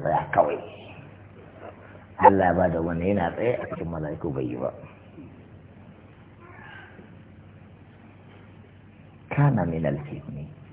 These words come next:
Iblis. Ina daga cikin aljanna. Da ya tawaye an amri Rabbi.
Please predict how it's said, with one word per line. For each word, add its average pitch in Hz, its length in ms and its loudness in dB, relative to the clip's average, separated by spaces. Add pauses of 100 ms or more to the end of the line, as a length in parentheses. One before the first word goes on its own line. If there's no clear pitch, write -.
(340)
Iblis. 82 400 -4 (160)
Ina 175 240 8
daga 135 320 8
cikin - 240 2
aljanna. 120 320 2 (1120)
Da - 80 0
ya 107 240 8
tawaye 110 560 10
an 95 400 8
amri 95 240 8
Rabbi. 80 400 4